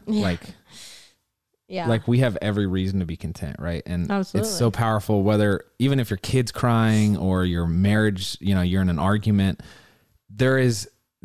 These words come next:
Speaker 2: there is the possibility of being content in that situation,
Speaker 1: Mm-hmm.
Speaker 2: bec-, knowing that, like, hey, this, we only get this phase with the baby once, and yeah, they're gonna cry, but, like,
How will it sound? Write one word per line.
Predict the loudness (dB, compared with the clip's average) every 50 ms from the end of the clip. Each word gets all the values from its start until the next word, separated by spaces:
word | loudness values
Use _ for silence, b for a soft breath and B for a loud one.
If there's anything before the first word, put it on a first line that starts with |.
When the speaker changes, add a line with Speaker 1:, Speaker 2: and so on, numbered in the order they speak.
| -8 -8 -8 _ _ _ _ _ _
Speaker 2:
there | _ -2 0 2 4 4
is | 4 4 2 2 0 0
the | 0 0
possibility | 2 0 -2 -2 0 0 2 2 4 4 4
of | 2 2 2
being | 2 4 4 2
content | 2 0 -2 -2 -2 -4 -4 -4 -4 -4
in | -4 -4
that | -4 -4 -8
situation, | -8 -10 -8 -4 -2 -2 -2 -2 -2 -2 -2 -2
Speaker 1:
Mm-hmm. | 0
Speaker 2:
bec-, | -2 -4 -6 -4 0
knowing | 2 4 4 4 4 4 4 4 4 4 4 4 4
that, | 2 2
like, | 2 0 0 0
hey, | 0 0 2 2 0 0 -2 _ b b b b b b b b b b b b _ _ _ _ _ _ _ _ _ _
this, | -2 -2 -2 0 -2 -6 -8 -8 -8 -2
we | 0 2 4
only | 4 2 2
get | 0 0 0
this | -2 -4
phase | -2 0 0 0 0 0
with | -2 -4
the | 0
baby | 0 2 2 2 2 0
once, | 0 0 0 0 -2 -2 -2
and | 0 2 2 4
yeah, | 4 4 2 2
they're | 2 0 0
gonna | 0 -4
cry, | -4 -2 -2 -2 0 0 0 -2 -2
but, | -2 -4 -4
like, | -2 -4 -4 -6 -8